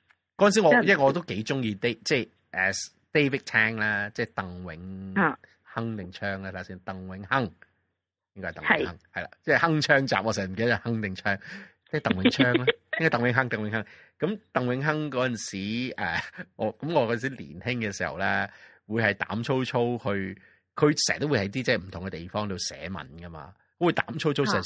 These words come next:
Speaker 1: 寫返封信，
Speaker 2: 啊。
Speaker 1: 或者寫返封email畀佢嘅，
Speaker 2: <laughs>
Speaker 1: 係同佢講，啊，鄧生，
Speaker 2: 咁啲
Speaker 1: 係啊，好撚癲㗎。
Speaker 2: 唔係，你係仰慕佢而寫，你想
Speaker 1: 唔係啊，我有陣時，
Speaker 2: 屌鳩佢而寫先。
Speaker 1: 唔係，又唔係屌鳩佢，即係好有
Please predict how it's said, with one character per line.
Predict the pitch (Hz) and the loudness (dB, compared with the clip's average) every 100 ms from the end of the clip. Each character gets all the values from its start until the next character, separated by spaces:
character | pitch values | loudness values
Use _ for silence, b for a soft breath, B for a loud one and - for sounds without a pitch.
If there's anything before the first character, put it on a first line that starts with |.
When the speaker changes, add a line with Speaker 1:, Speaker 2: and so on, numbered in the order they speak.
| - | -4
Speaker 1:
寫 | 92 | -2
返 | 113 | -2
封 | 117 110 | -2 -2
信， | - 87 87 82 _ | -4 -6 -8 -14 _
Speaker 2:
啊。 | 101 | -8
Speaker 1:
或 | |
者 | 98 | -4
寫 | 113 98 | -4 -2
返 | 113 | -4
封 | 110 | -4
email | 107 110 95 | -4 -4 -4
畀 | - - | -8 -12
佢 | 78 | -14
嘅， | 67 - | -6 -2
Speaker 2:
<laughs> | 392 640 679 - - - - _ | -2 -2 -6 -10 -16 -18 -20 _
Speaker 1:
係 | - | -6
同 | 98 | -4
佢 | 107 | -2
講， | 98 | -4
啊， | - 123 | -2 0
鄧 | 123 294 277 | 2 2 6
生， | - | 6
Speaker 2:
咁 | 349 | 6
啲 | 440 b b b - | 4 b b b 0
Speaker 1:
係 | 107 | 2
啊， | 110 | 4
好 | 110 | 4
撚 | 110 101 | 2 2
癲 | |
㗎。 | 113 - | 4 4
Speaker 2:
唔 | |
係， | |
你 | |
係 | - 359 | 4 4
仰 | 254 - | 4 2
慕 | 320 | 2
佢 | - 302 | 4 4
而 | 226 | 2
寫， | 208 185 175 | -2 -8 -8
你 | 214 | -8
想 | 190 | 0
Speaker 1:
唔 | |
係 | 139 | 4
啊， | 151 | 8
我 | 156 165 | 8 6
有 | - | 6
陣 | 160 | 4
時， | 165 | 4
Speaker 2:
屌 | 165 | -6
鳩 | - | -12
佢 | |
而 | |
寫 | - | -8
先。 | 165 147 | -4 2
Speaker 1:
唔 | |
係， | 143 131 | 4 4
又 | |
唔 | 139 | 4
係 | 113 | 4
屌 | 123 | 2
鳩 | 147 143 | 4 4
佢， | 123 | 4
即 | 170 | 4
係 | |
好 | 135 | 4
有 | 156 | 2